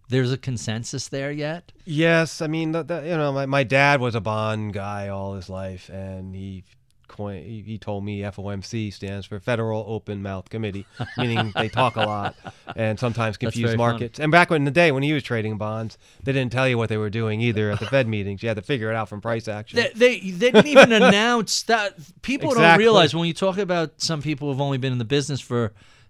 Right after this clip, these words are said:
Speaker 1: ten or twenty years, the Fed didn't even tell you we're hiking rates. You would just have to see what would take place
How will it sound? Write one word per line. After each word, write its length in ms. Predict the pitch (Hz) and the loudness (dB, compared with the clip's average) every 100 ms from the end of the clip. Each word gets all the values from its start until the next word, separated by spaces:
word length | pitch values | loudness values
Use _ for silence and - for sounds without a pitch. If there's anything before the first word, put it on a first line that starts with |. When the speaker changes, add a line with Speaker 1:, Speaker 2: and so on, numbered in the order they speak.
| - | -4
Speaker 1:
ten 200 | 139 135 | -2 -2
or 80 | |
twenty 340 | 127 147 139 131 | -2 -2 -2 -2
years, 480 | 139 226 160 131 - _ _ _ | 0 0 0 -2 -8 _ _ _
the 80 | 302 | -10
Fed 340 | - 359 330 | 0 0 0
didn't 140 | 208 214 | -4 -4
even 260 | 233 185 | 0 0
tell 260 | 139 165 196 | 0 2 2
you 160 | 165 131 | 2 2
we're 160 | 123 | 0
hiking 400 | 135 123 - 107 | -2 -6 -6 -4
rates. 400 | 156 226 139 - | 0 0 -2 -10
You 120 | 143 220 | -10 -8
would 120 | 170 | -6
just 180 | 165 180 | -8 -6
have 200 | 165 - | -8 -8
to 100 | 135 | -10
see 200 | - 160 | -8 -4
what 200 | 151 156 | -4 -4
would 140 | 131 | -6
take 240 | 147 131 | -6 -8
place 400 | - 170 165 - | -4 -2 -2 -6